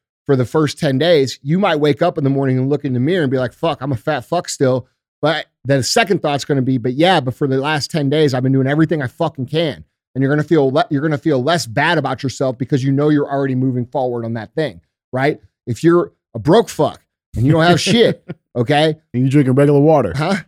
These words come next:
Speaker 2: And you drink regular water.
Speaker 1: Yeah, I, dude, look,
Speaker 2: <laughs>
Speaker 1: the, the win, that's where the win today, the win the day process comes
Speaker 2: Mm-hmm.
Speaker 1: in, right? You come in, you say, "Fuck, dude, I'm so broke. I'm working on this project." And, and you can go back and look thirty, sixty, ninety days and say, "Okay, well,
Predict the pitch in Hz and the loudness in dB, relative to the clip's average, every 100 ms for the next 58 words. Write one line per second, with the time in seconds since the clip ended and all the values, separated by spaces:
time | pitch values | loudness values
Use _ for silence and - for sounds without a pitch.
0 | _ 127 131 139 120 139 139 151 170 143 | _ 2 4 4 4 2 4 4 4 2
1 | 85 - 214 208 135 143 185 170 214 165 | -2 -4 0 0 0 -4 -4 -2 -2 -2
2 | 160 202 - - _ _ 165 165 - _ | 0 -2 -2 -16 _ _ 2 2 0 _
3 | 139 147 147 214 220 - 143 117 - 175 | 0 0 4 2 2 -10 -20 -12 -4 -4
4 | 185 190 202 170 165 196 175 180 254 214 | -4 2 2 4 2 2 2 4 4 4
5 | 151 147 196 185 160 220 - 165 143 - | 0 2 2 2 2 0 0 -4 -4 -4
6 | 131 92 87 131 120 113 113 143 165 - | -4 -4 -2 -2 0 -2 -2 -2 -2 -6
7 | _ _ _ - 175 - 196 185 180 185 | _ _ _ 0 0 2 2 4 2 0
8 | 175 _ _ - 139 170 139 - 185 - | -4 _ _ -8 -2 0 0 -2 -4 0
9 | 175 156 139 180 147 175 185 160 147 180 | 2 2 0 -2 2 2 2 0 -2 -2
10 | 185 165 165 151 - 185 170 180 170 - | -2 -2 -2 -4 -6 -4 0 0 -2 -4
11 | 156 143 156 147 208 214 175 170 175 170 | -2 -2 0 0 0 -2 0 0 0 -4
12 | 160 139 208 202 - - 156 156 151 139 | -2 0 0 0 -4 0 2 2 0 -2
13 | - 165 - 139 139 156 151 131 160 226 | -6 -6 -4 -4 -2 -4 -2 0 2 2
14 | 170 120 120 135 143 220 175 139 135 | 0 -4 -8 -8 -4 -2 0 0 -2